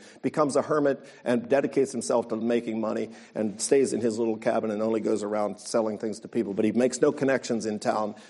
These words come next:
as much as possible because he, he's just bitter against everybody. And then something happens, and I don't have time to describe that, that he has to start making contact with people in the town, and they start telling him some realities about life. And so finally,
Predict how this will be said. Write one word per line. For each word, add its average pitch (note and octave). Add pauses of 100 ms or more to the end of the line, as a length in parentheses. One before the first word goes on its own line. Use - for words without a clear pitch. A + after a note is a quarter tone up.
(100)
as G#2
much A#2
as -
possible G#2+
because G2+
he, A2
he's G2+
just -
bitter F#2
against G2
everybody. F#2+ (600)
And A#2
then D3
something B2+
happens, A#2
and G#2+
I A2
don't G#2
have G2
time G#2
to F#2+
describe G#2
that, G2 (220)
that A2
he A2+
has A#2
to A2
start A#2+
making G#2+
contact A2
with -
people G#2+
in F#2+
the F2
town, F#2 (320)
and A#2
they B2+
start B2
telling C3
him G#2 (420)
some A2+
realities A2+
about G#2
life. G#2 (1160)
And A#2+
so -
finally, D3